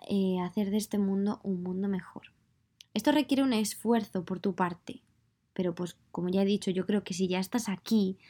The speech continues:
ya eres parte de, de ese grupo de población que quiere evolucionar.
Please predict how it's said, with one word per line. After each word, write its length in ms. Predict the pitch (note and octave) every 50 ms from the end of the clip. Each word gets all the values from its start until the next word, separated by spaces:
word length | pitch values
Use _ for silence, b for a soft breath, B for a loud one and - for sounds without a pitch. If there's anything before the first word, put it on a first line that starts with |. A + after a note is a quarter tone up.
| B B B B B B B _ -
ya 400 | G3+ F3 G3 G3+ G3 G3 G3+ G#3
eres 240 | G#3+ A3+ G#3+ F#3 -
parte 560 | _ - A3+ G#3 G#3 G3+ F#3+ - A3 G#3+ G3+
de, 280 | F#3 F3+ F3+ F#3 - - - F#3 _ _ - - -
de 320 | F3+ F3 F3+ E3+ F3 F3
ese 420 | F3 F3 E3+ - G#3 G3 G3+ F#3+ E3+
grupo 400 | F3+ F#3+ A3+ A3+ A#3 G3+ - A3+
de 120 | A3 G#3 G3
población 680 | - G3 F#3 F#3 F3 F3 - - - A3 G3 F#3+ G3
que 160 | F#3+ - F3+
quiere 220 | - - F3+ F3 F3+
evolucionar. 680 | F3 F3 E3+ E3 D#3+ - - E3+ E3+ F3 E3+ E3